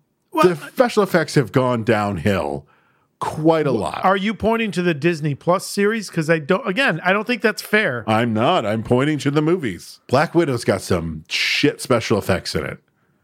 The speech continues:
Speaker 1: I, y-, well, listen, I, I think
Speaker 2: Oh, wait, I
Speaker 1: that's
Speaker 2: forgot. You can't say anything bad about the
Speaker 1: No,
Speaker 2: M C U.
Speaker 1: that's,
Speaker 2: Okay.
Speaker 1: that's not true. I think that's chalked up to Black Widow. There's not supposed to be anything fantastic in that story, right?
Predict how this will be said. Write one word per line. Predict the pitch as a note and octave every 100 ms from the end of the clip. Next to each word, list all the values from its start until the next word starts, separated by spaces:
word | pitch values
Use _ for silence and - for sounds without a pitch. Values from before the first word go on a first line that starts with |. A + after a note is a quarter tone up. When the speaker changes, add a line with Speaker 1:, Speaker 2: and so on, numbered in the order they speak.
| - - _ -
Speaker 1:
I, | F#3 - _
y-, | C4 C#4+ _ _ B3+
well, | D#3 C3 C3+ A#2 G2+ -
listen, | E3 D3 C3+
I, | E3 E3+ -
I | G3
think | G#3+ A3
Speaker 2:
Oh, |
wait, | E3 E3
I |
Speaker 1:
that's | D3+
Speaker 2:
forgot. | E3+ D#3+ C#3+ B2+
You | C#3
can't | D3 C#3
say | C3+
anything | B2 A#2+ A2+
bad | G2 F#2
about | F2 E2+
the | - F2
Speaker 1:
No, | D4
Speaker 2:
M | C#3+
C | D#2+
U. | D#2
Speaker 1:
that's, | E3 E3 -
Speaker 2:
Okay. | F#3+ - -
Speaker 1:
that's | C3 -
not | - A#2+
true. | A2+ D3+ F3+ - -
I | F#3+
think | A#3
that's | G#3 -
chalked | - G3+ -
up | G3 -
to | F3 D3
Black | E3 F3+ E3+
Widow. | F3 D#3
There's | C#3+ B2+
not | F3 F#3
supposed | D#3 F3
to | -
be | E3
anything | D#3 D3 C#3
fantastic | - C#3 B2 - C#3+ C#3 - A#2+ -
in | C3+
that | B2+ A2 - _ _ _
story, | - - - A#2+ G2+ F#2+ G#2+ _
right? | A#2 A2 A#2